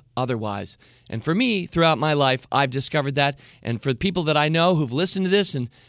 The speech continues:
made their money follow their own whims in some cases, or confidence, convictions, ultimately their hopes,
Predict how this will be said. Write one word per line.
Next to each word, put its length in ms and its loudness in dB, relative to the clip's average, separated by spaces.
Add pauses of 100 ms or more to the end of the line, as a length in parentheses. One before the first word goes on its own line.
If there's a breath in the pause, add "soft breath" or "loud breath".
(160 soft breath)
made 200 2
their 140 4
money 300 2
follow 480 2
their 180 0
own 300 0
whims 400 2
in 100 -2
some 240 0
cases, 520 -2
or 280 -2 (300 soft breath)
confidence, 680 0 (220 soft breath)
convictions, 720 0 (200 soft breath)
ultimately 600 0 (360 soft breath)
their 220 2
hopes, 540 0